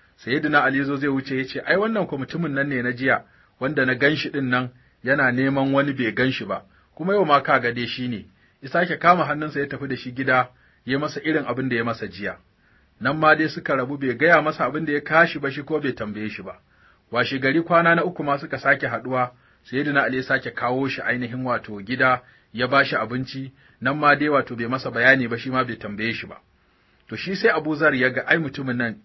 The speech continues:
mutumin kirki ne, ko dai ba, baya cikin mabiya wannan Annabi, to kirkinsa ya sa zai rufa min asiri. Sai ce, "Bawan Allah, abin da ya kawo ni garin Makka wani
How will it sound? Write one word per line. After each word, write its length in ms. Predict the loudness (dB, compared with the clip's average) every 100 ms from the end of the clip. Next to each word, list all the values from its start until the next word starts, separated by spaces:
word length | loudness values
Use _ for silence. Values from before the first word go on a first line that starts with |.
| -18
mutumin 340 | -8 -4 -2
kirki 340 | -4 -10 -10 -10
ne, 100 | -8
ko 220 | -4 0
dai 160 | 2
ba, 280 | 4 2 0 0
baya 360 | 6 8 8 4
cikin 360 | -2 -6 -2
mabiya 380 | -2 0 2 4
wannan 300 | 4 2 0
Annabi, 500 | 0 0 0 -2 -8 _ _ _
to 80 | -10 2
kirkinsa 540 | 4 4 4 0 6
ya 200 | 8 8
sa 220 | 6 4
zai 180 | 4 0
rufa 260 | 0 -2 -4
min 160 | -6
asiri. 400 | -10 -12 -14 -14 -18 _ _ _ _ _
Sai 140 | -10 -6
ce, 120 | -2
"Bawan 340 | 4 6 6 2
Allah, 300 | 0 2 2
abin 240 | 0 -2
da 80 | -2
ya 80 | -2
kawo 300 | -2 0 0
ni 100 | -2
garin 260 | -4 -4 -4
Makka 380 | -4 -4 -8 -12 _ _ _ _
wani 200 | -4 -2